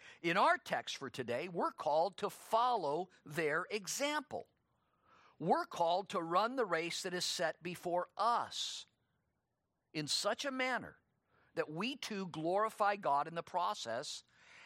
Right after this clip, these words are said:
and we too finish well through faith in Jesus, who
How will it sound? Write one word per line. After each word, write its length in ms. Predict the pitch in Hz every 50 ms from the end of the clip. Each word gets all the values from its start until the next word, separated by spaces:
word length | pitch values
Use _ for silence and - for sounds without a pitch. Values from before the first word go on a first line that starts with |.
| - - _
and 160 | - 165 160
we 280 | 147 147 160 190 208 196
too 300 | - - - 196 185 180
finish 680 | - - - - 175 175 175 175 160 151 - - - - - _ _ _ _ _ _
well 680 | 131 110 113 123 135 127 123 107 87 78 62 53 - - _ _ _ _ _ _ _ _ _ _ _ _ _ _ _ _ _ _ _
through 300 | - - 165 180 214 240
faith 580 | - - - 170 143 131 135 139 - - - - _ _ _ _ _ _ _ _ _ _ _ _ _ _ _ _ _
in 240 | 156 147 143 143 131
Jesus, 840 | - - 180 208 202 180 - - 107 107 110 - - - - - _ _ _ _
who 180 | - 175 175